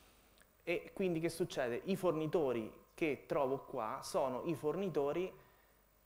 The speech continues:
che, eh, diciamo, matchano con, con questo servizio.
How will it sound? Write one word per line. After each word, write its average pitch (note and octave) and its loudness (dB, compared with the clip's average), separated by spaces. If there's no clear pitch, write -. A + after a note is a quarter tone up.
che, C#3 0
eh, A2+ -6
diciamo, C3 -4
matchano E3 -2
con, C3 -4
con C#3 -4
questo B2 -4
servizio. G#2 -8